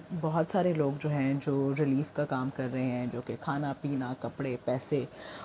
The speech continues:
और दूसरी तरह की जो चीज़ें हैं, वो flood victims के लिए भेज रहे हैं, उनको arrange कर रहे हैं। वहाँ पे एक बहुत important drive शुरू की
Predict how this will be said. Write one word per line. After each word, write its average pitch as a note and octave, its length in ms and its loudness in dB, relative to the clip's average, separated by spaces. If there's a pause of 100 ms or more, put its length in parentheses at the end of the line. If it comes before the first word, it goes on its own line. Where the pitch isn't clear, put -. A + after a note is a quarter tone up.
(120)
और F3+ 200 12
दूसरी F3 340 6
तरह F3+ 240 8
की E3+ 160 0
जो E3 100 4
चीज़ें D3+ 380 0
हैं, C#3 220 2 (440)
वो D#3+ 60 8
flood E3 320 6
victims D#3+ 360 2
के - 120 0
लिए D3+ 180 4
भेज D3+ 360 4
रहे C#3+ 160 4
हैं, C3 160 2
उनको C#3 260 2
arrange C#3+ 360 4
कर C#3 200 4
रहे B2+ 160 -2
हैं। A#2+ 180 -6 (340)
वहाँ G3+ 220 6
पे A#3 260 10
एक G#3+ 280 2
बहुत G3 260 2
important F#3+ 480 6
drive E3 240 12
शुरू E3+ 280 0
की D3 240 2